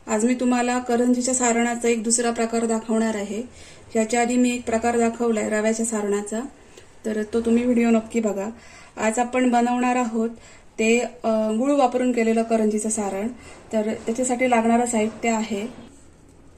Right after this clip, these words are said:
साहित्यामध्ये मी ही, अ,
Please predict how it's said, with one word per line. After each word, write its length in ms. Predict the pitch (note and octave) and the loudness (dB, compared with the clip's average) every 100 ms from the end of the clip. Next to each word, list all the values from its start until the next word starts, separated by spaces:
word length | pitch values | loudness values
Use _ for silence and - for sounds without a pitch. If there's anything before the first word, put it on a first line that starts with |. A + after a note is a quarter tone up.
| - - - - - - - - - | -20 -20 -20 -20 -20 -20 -20 -20 -6
साहित्यामध्ये 760 | - A#3+ B3+ D4 C#4+ C#4 A#3 A#3+ | 2 2 2 4 6 6 4 2
मी 160 | B3+ | 4
ही, 280 | C4+ B3+ C#4 - | 4 6 4 2
अ, 140 | A#3 | 0